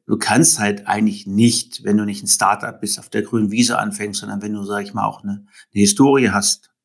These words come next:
und eine Verantwortung und ein Erbe und eine Infrastruktur und Produktionsmaschinen und vor allen Dingen ganz, ganz viele Menschen und Familien,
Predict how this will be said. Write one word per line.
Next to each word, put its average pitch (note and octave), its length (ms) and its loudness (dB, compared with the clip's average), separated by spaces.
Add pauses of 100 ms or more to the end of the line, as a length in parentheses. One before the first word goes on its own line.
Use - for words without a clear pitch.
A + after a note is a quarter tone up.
(200)
und G2+ 120 -4
eine G2+ 80 2
Verantwortung A2+ 600 0
und G#2 160 -6
ein A2+ 40 -8
Erbe A2+ 340 2
und G2+ 80 0
eine G2+ 100 -2
Infrastruktur A2+ 680 -4
und G#2 220 -4
Produktionsmaschinen A#2+ 920 0
und D#3 160 4
vor - 160 0
allen A#2+ 160 6
Dingen B2 100 6
ganz, D#3 220 0
ganz - 180 0
viele B2+ 180 -4
Menschen D3 340 -2
und A#2+ 100 -10
Familien, C3+ 640 -2